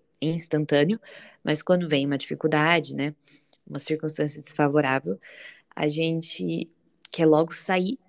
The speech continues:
dela e não pensa que justamente Deus pode ter um propósito nisso, né? E a gente já falou bastante disso no podcast, de que Deus nos molda, né, por meio, no caso da maternidade,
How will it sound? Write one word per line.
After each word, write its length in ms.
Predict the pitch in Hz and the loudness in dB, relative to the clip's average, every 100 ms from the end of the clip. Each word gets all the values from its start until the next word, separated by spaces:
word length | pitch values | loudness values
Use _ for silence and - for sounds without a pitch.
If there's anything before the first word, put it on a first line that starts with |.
| _ 147 | _ 0
dela 360 | 143 131 175 - - - - - _ _ | 2 2 -2 -10 -20 -20 -20 -20 _ _
e 160 | 165 160 | -6 -4
não 160 | 170 | -4
pensa 320 | 180 170 170 180 | -2 -2 -2 -6
que 280 | 196 196 | -4 -4
justamente 480 | 170 180 180 175 175 | -4 -8 -4 -4 -4
Deus 200 | 160 165 | -2 -2
pode 240 | - 175 170 | 0 -4 -2
ter 100 | 165 | -4
um 100 | 156 | -2
propósito 640 | 165 160 156 190 202 - | -2 0 0 0 -2 -6
nisso, 380 | 151 151 180 151 | -4 -4 -8 -14
né? 200 | 147 143 - | -14 -14 -2
E 100 | 151 | 0
a 60 | |
gente 180 | 151 160 | 0 -4
já 160 | 170 170 | -2 0
falou 220 | 175 156 | 4 4
bastante 420 | 156 - 180 190 | 2 0 0 0
disso 220 | 160 170 156 | -4 -6 -6
no 60 | |
podcast, 640 | 143 143 - 135 139 - - _ _ _ _ | -2 -2 0 -2 -2 -6 -18 _ _ _ _
de 120 | - | -8
que 120 | 147 | -4
Deus 240 | 151 156 156 | 4 6 6
nos 220 | 165 165 | 2 0
molda, 440 | 151 135 165 143 - _ _ _ - | 2 2 2 0 -4 _ _ _ -14
né, 200 | 135 135 | -6 -4
por 220 | - 139 | 0 2
meio, 280 | 143 143 139 _ _ _ _ - | 4 2 2 _ _ _ _ -10
no 80 | 147 | 0
caso 260 | 147 147 | 2 2
da 80 | 147 | 2
maternidade, 640 | 139 135 139 139 131 131 | 0 -2 -4 -2 -2 -2